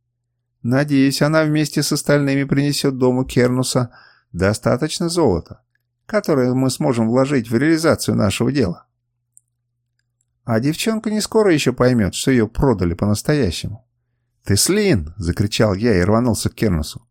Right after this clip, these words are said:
Двое стоявших около него охранников тут же оттолкнули меня назад и крепко схватили за руки. «Из тебя, Терл Кэббот, никогда бы не вышел настоящий игрок».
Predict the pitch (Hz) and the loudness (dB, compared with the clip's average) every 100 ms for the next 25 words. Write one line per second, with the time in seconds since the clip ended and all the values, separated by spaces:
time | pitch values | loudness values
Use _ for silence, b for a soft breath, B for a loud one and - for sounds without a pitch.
0 | _ _ _ _ _ 87 104 190 185 - | _ _ _ _ _ -2 2 2 2 0
1 | 170 160 - 147 147 - 139 139 143 143 | 0 0 -2 -4 -2 -2 -2 0 -2 -2
2 | - 175 117 - 92 - 180 139 135 147 | 0 0 -2 -4 -4 -2 0 0 0 0
3 | 147 185 165 131 127 131 143 180 165 - | 0 -2 0 0 2 2 0 0 -4 -6
4 | 156 - 185 156 131 - 131 131 110 98 | -6 0 0 0 -2 0 -2 0 0 2
5 | 107 85 76 - _ _ _ _ _ _ | 2 2 -2 -12 _ _ _ _ _ _
6 | _ _ _ _ _ _ _ _ _ _ | _ _ _ _ _ _ _ _ _ _
7 | - 117 120 - 165 160 156 - 151 151 | -4 0 0 0 0 2 2 0 0 0
8 | 156 147 147 147 143 151 147 139 127 120 | 0 0 0 -2 -2 0 2 2 4 2
9 | 120 - 101 101 - 110 87 - 110 110 | 2 0 0 0 0 0 0 -2 -2 0
10 | 82 - _ | 0 -4 _